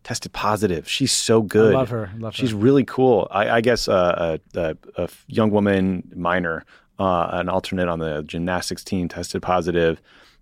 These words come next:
Speaker 1: Several South African soccer players tested positive. Then you have all these athletes flying on commercial flights, and a bunch of them have been on planes where they found out someone on their flight had covid. So now they're stuck in, like, maybe quarantine limbo. And if they have to fully quarantine,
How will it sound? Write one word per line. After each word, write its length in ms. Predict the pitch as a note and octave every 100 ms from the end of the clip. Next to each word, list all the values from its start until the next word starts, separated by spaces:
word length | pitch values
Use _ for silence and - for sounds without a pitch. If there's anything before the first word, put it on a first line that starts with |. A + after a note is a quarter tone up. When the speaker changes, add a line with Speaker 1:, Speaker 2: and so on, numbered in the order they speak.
| -
Speaker 1:
Several 360 | - C3+ B2+
South 180 | A#2 A#2
African 300 | A2 G#2+ E2
soccer 320 | - F#2 A2
players 320 | A2 A#2+ A#2
tested 360 | - - A#2+ A#2+
positive. 460 | B2+ B2 C3+ C3+ - - - _
Then 100 | A2+
you 60 |
have 100 | D3
all 120 | C3 C3+
these 180 | B2+
athletes 540 | A2+ A#2+ - A2 - - _ _
flying 520 | - G#2+ A2 A#2 A2+
on 140 | G#2+ G2+
commercial 420 | - A2 G#2 G2
flights, 520 | - A#2+ A#2+ - - - _
and 100 | G#2
a 40 |
bunch 300 | F#2 A#2 A2+
of 120 | A#2+ F#2+
them 240 | G2 F2
have 100 | F2+
been 140 | F#2
on 180 | F#2+ F2+
planes 540 | - B2 C3 G#2 G2 -
where 140 | G2
they 120 | F#2
found 360 | F2+ - F#2+ F#2
out 240 | F#2+ F2
someone 320 | - - G2+ F2+
on 120 | F2+
their 100 | E2+
flight 340 | - F#2+ F2
had 240 | - E2 -
covid. 380 | A#2+ A#2 F2+
So 120 | - F#2+
now 40 |
they're 120 | F2+ F2
stuck 280 | - F#2+
in, 120 | G2+ F2+
like, 280 | E2+ - - _ _ _ _
maybe 380 | G2+ G2+ G2 G2+
quarantine 760 | - G#2 G2+ F#2+ - G#2 F2+
limbo. 460 | E2+ F#2 A#2+ D#3 D#3+ _ _ _
And 100 | G#2+
if 60 | G#2
they 100 | G#2+
have 240 | A#2+ B2
to 100 | A#2
fully 300 | - A2+ G2+
quarantine, 720 | - C3 D3 - F#2+ E2 D#2+